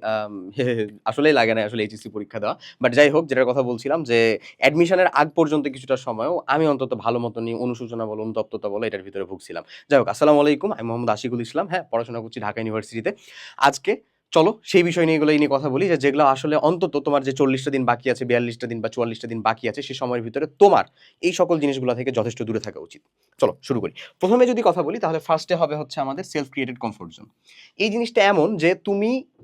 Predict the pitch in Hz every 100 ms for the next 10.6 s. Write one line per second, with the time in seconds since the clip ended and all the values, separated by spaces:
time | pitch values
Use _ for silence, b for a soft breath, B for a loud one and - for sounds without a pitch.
0 | - 165 - 226 185 180 196 175 139 -
1 | 113 104 82 _ _ _ _ - 175 -
2 | b - 185 190 214 208 190 165 - 120
3 | 104 151 165 175 175 180 180 165 160 156
4 | 151 143 143 139 131 127 123 113 117 120
5 | 135 135 135 127 127 120 127 117 120 117
6 | 123 113 104 110 113 104 107 110 107 101
7 | - 98 b b b 117 117 110 _ _
8 | _ _ - 120 123 131 120 117 113 107
9 | 107 101 120 135 139 127 117 110 107 107
10 | 104 - 104 95 90 85